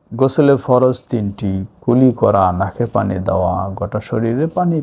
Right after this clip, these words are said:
পৌঁছানো। আসলেই আমার জানা মতে এ কথা সরাসরি কোনো স্পষ্ট দলিলের আলোকে নয়।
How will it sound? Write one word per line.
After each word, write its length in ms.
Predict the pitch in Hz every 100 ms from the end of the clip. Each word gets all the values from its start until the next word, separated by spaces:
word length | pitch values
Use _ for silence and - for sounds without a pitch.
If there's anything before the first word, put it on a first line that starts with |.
| -
পৌঁছানো। 500 | 117 113 - - - _ _ _ _ _ _ _ _ _ _ _ _
আসলেই 460 | - - 120 113 107 101 - _ -
আমার 200 | 131 151 143
জানা 200 | 147 147 139
মতে 220 | 127 131 120
এ 20 | 107 117
কথা 300 | 113 - 98 95 - _ _ _ _ _ _ _ _ _
সরাসরি 520 | - 190 196 - 196 208 -
কোনো 160 | 156 147 139
স্পষ্ট 320 | - 139 - 135 107 90
দলিলের 380 | 107 135 147 113 92
আলোকে 340 | 87 87 - 87
নয়। 260 | 73 80 90